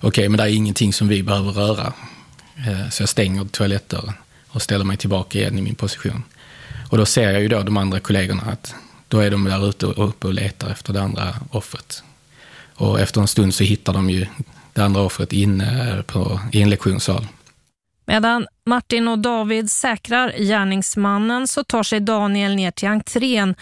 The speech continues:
Speaker 2: för att möta upp sjukvårdare som kommer till platsen.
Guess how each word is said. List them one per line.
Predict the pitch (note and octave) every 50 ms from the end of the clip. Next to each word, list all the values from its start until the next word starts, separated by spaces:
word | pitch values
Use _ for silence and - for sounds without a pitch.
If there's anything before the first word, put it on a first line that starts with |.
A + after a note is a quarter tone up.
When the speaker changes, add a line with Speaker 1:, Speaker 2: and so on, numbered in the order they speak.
| - - - - _ -
Speaker 2:
för | - A3
att | G#3+ G#3
möta | G3+ G3+ G3 - - A3+
upp | G#3 F#3+ F3+ - -
sjukvårdare | - - - C4 A#3+ F3+ - - F#3 G#3 B3+ B3+ A#3 G#3+ G3 F#3 F3 F3+
som | - - G3
kommer | F#3+ - F#3 F3+ F3+
till | - G3 F#3
platsen. | - - E3 E3+ - - - - - - - F#3+